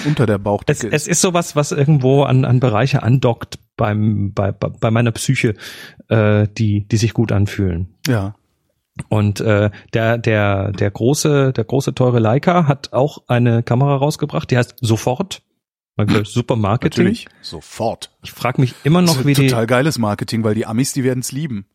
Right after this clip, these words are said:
Speaker 1: Look,
Speaker 2: Ich
Speaker 1: it's
Speaker 2: fra-
Speaker 1: German.
Speaker 2: Natürlich. Ich, ich möchte gerne wissen, wie die das aussprechen. <laughs> Sofort?
Speaker 1: Ach so, Sofort.
Speaker 2: Sofort. Also die Leica Sofort ist,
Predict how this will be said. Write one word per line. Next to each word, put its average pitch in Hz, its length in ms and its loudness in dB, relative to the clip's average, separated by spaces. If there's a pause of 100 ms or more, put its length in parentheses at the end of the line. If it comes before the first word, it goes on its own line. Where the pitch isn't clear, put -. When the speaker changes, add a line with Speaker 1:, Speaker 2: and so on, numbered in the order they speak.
(220)
Speaker 1:
Look, - 160 0
Speaker 2:
Ich - 60 -8
Speaker 1:
it's - 100 -2
Speaker 2:
fra- 151 100 -2
Speaker 1:
German. - 480 -2 (540)
Speaker 2:
Natürlich. 135 480 2
Ich, - 180 -6
ich - 160 -4
möchte 151 220 2
gerne 135 260 2
wissen, 151 560 -2
wie 147 100 -2
die 139 100 -2
das 127 100 -6
aussprechen. 185 1000 0 (120)
<laughs> - 80 -20
Sofort? 214 720 0 (120)
Speaker 1:
Ach - 60 -16
so, 254 200 -8
Sofort. - 500 -12 (300)
Speaker 2:
Sofort. 180 480 -6 (640)
Also 147 160 2
die 151 100 4
Leica 175 300 2
Sofort 160 420 2
ist, - 360 -4